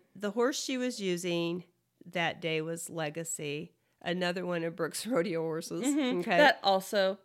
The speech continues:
Speaker 2: knew
Speaker 1: Back
Speaker 2: how to back.
Speaker 1: just fine. Yeah. And she had, s-, and I don't remember, to be honest with you, I don't remember her goals.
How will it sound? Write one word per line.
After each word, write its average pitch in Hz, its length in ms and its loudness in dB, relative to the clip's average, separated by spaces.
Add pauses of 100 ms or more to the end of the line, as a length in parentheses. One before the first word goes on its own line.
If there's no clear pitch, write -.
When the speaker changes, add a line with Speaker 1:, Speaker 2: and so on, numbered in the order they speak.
(120)
Speaker 2:
knew 196 120 -4
Speaker 1:
Back 160 280 4
Speaker 2:
how 156 120 0
to 165 100 0
back. - 440 -8
Speaker 1:
just 165 360 -4
fine. 139 400 -4 (220)
Yeah. 147 280 -6 (680)
And 196 520 6 (280)
she 277 480 -2
had, 247 380 0 (140)
s-, - 240 -12 (160)
and 226 160 2
I 233 100 2
don't 226 240 2
remember, 180 540 0
to 165 60 -6
be 170 120 -2
honest 170 240 -2
with 170 160 -8
you, 165 220 2
I 160 100 -2
don't 160 180 -2
remember 165 420 -2
her 170 140 -4
goals. 151 640 -6